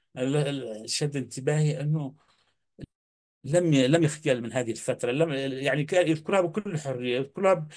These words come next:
بكل شفافية، يعني في، في مقدمة فقه الجاهلية المعاصرة، ويمثل لحظة المدى الأعلى في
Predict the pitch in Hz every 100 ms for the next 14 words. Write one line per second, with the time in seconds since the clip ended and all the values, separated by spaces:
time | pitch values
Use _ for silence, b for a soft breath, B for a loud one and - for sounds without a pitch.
0 | B B - 147 143 190 160 165 160 143
1 | 113 127 120 117 B B B _ 123 117
2 | 110 123 123 113 143 139 117 151 151 151
3 | 160 156 139 - 127 131 127 117 135 135
4 | 123 123 147 180 165 143 151 156 170 156
5 | 160 143 165 151 143 175 175 170